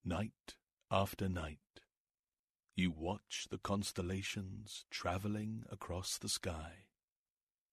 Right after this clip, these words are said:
marking the seasons of each year. And then you see it. You can hardly believe your eyes.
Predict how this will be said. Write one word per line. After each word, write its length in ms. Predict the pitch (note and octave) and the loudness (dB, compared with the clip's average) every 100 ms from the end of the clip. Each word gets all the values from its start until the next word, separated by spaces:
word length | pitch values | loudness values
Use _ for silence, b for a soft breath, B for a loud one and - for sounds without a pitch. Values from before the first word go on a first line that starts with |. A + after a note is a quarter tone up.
| _ | _
marking 600 | F2 F2+ F#2 - F2+ E2+ E2+ | 2 2 2 2 2 2 0
the 100 | F2+ | 0
seasons 760 | - F#2 D#2 D2 D2 D#2+ - | 2 2 0 -4 -8 -6 -6
of 160 | F2+ - | -6 -6
each 440 | F#2 F2+ - - F#2 | -6 -6 -4 -4 -2
year. 380 | E2+ C#2+ - - _ _ _ _ _ _ _ _ _ _ _ _ _ _ _ _ _ F#2 | -2 -4 -10 -20 _ _ _ _ _ _ _ _ _ _ _ _ _ _ _ _ _ -4
And 240 | D#2 C#2+ | -2 0
then 300 | D#2 D#2+ E2+ | -2 -2 -4
you 180 | D#2+ D#2+ | -6 -2
see 360 | - - E2+ F2+ - | 0 0 -2 -8 -14
it. 80 | - _ _ _ _ _ _ B B B B | -18 _ _ _ _ _ _ B B B B
You 160 | G#2 G#2 | 6 6
can 180 | A2+ G2 | 6 4
hardly 580 | - A#2+ A#2+ A2 A2 | 2 0 0 0 -2
believe 560 | G#2 G2 G2 B2+ A2 F#2+ | 0 0 2 0 -4 -4
your 180 | F#2 - | -4 -4
eyes. 720 | G2 A#2 A#2 G2 F#2 - - | -4 -4 -4 -6 -8 -8 -10